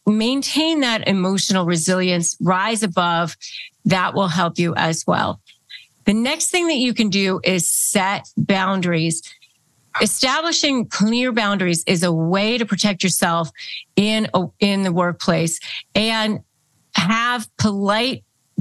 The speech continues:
and, but firm communication and set limits. Let others know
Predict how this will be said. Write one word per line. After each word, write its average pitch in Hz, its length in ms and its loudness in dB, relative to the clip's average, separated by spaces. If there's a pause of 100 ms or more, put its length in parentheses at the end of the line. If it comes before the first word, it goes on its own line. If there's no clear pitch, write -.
(140)
and, 185 340 0
but 196 220 -2
firm 226 800 -2
communication 190 1040 0 (440)
and 202 260 0
set - 340 -2
limits. 202 320 0
Let 180 280 2
others 285 340 -2
know 254 580 0